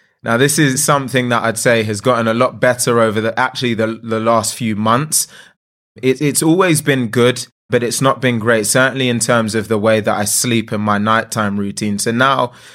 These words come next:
I've really got a clear operating rhythm with, with how I wake up. The very first thing I do is that I meditate as soon as I get out of bed,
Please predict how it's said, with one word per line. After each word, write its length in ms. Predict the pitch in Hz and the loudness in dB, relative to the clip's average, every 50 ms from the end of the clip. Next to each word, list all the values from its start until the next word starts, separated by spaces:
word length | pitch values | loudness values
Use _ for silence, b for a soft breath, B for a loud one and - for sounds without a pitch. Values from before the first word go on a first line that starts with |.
| B B B | B B B
I've 180 | 113 120 107 | -2 0 2
really 200 | 131 143 143 143 | 2 2 2 2
got 160 | - 147 135 | 2 2 0
a 40 | 117 | 0
clear 340 | - - - 135 127 120 120 | -2 -4 0 2 2 2 4
operating 720 | - 120 110 113 131 120 117 110 107 104 - 120 107 107 | 2 2 0 0 0 2 2 2 2 0 -2 -4 -4 -4
rhythm 320 | 107 104 101 107 107 104 | -2 -2 -2 -2 -2 -2
with, 160 | 104 104 101 107 | -2 -4 -4 -4
with 200 | 113 107 101 107 | -6 -8 -6 -2
how 220 | 110 113 110 107 | 0 0 0 2
I 140 | 107 104 104 | 0 0 0
wake 340 | 101 110 107 107 104 - 127 | 0 0 -2 -2 -2 0 0
up. 260 | 120 113 113 - B B B B B B | 0 0 0 -4 B B B B B B
The 80 | - 110 | -4 0
very 280 | 95 127 123 123 120 | 2 4 4 4 2
first 380 | 113 117 - 127 120 113 - - | 0 2 2 2 2 2 0 -2
thing 160 | 127 113 113 | -4 -2 -2
I 100 | 107 107 | -2 -2
do 180 | 101 117 113 113 | -2 -2 -2 0
is 140 | 113 107 110 | -2 -2 -2
that 140 | 113 107 107 | -2 -2 -2
I 60 | 104 | -2
meditate 640 | 104 107 113 113 107 113 107 - - 113 107 107 101 | -2 0 0 0 0 0 -2 -2 -2 -2 -2 -2 -2
as 100 | 107 101 | -4 -4
soon 240 | - - 127 117 113 | -2 0 0 0 -2
as 140 | 110 104 110 | -2 -4 -2
I 140 | 104 107 | -4 -4
get 160 | 101 - 110 104 | -2 -2 -2 -2
out 200 | 107 107 101 101 | -2 -2 -4 -4
of 120 | 101 - | -4 -2
bed, 340 | - 117 113 110 110 107 | 2 4 4 4 2 0